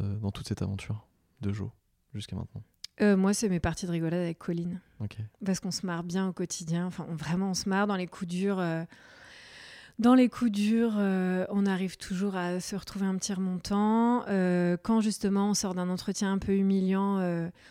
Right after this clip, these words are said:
Speaker 2: on se prend un mojito et le mec, mais on le rhabille pendant une heure et ça nous fait marrer. Ouais, c'est vraiment, euh, la relation avec mon associé qui est hyper sympa.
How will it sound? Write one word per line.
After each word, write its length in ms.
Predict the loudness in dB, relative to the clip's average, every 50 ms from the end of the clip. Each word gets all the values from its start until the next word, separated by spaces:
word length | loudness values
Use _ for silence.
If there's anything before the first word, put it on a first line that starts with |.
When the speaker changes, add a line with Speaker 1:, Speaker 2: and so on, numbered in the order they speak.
| -10 -8
Speaker 2:
on 60 | -8
se 100 | -6 -6
prend 160 | -4 -2 0 2
un 60 | 2
mojito 520 | 4 2 2 2 0 0 0 0 0 0
et 80 | 2 2
le 100 | 0 0
mec, 260 | -2 -2 -4 -6 -6
mais 80 | -8 -8
on 100 | -8 -8
le 140 | -8 -8 -10
rhabille 1000 | -10 -8 -8 -6 -4 -2 0 2 2 2 2 2 2 2 2 2 4 2 2 0 0 -4 -12 -14 -16 -12 -4
pendant 260 | 0 0 2 2 2 4
une 200 | 4 4 6 6
heure 300 | 6 4 4 2 0 -4 -10 _ -4 -2
et 100 | -2 -2
ça 160 | 0 -2 0
nous 120 | 0 0
fait 180 | 0 0 0 0
marrer. 420 | 2 2 2 2 2 2 0 0 -4 -8 -20 -20 -20 -20 -20 -12 -4
Ouais, 120 | -2 -2 0
c'est 120 | 0 -2
vraiment, 460 | -2 0 0 2 4 4 4 6 6
euh, 440 | 6 6 6 6 6 6 6 6 6
la 160 | 4 4 4
relation 300 | 4 4 2 2 2 2
avec 140 | 0 0 0
mon 120 | 0 -2 0
associé 560 | -2 -2 -2 -4 -4 -2 -2 0 0 -2 -2
qui 120 | -2 -4
est 40 | -4
hyper 220 | -2 -2 -4 -4
sympa. 360 | -4 -4 -2 -2 -2 -4 -6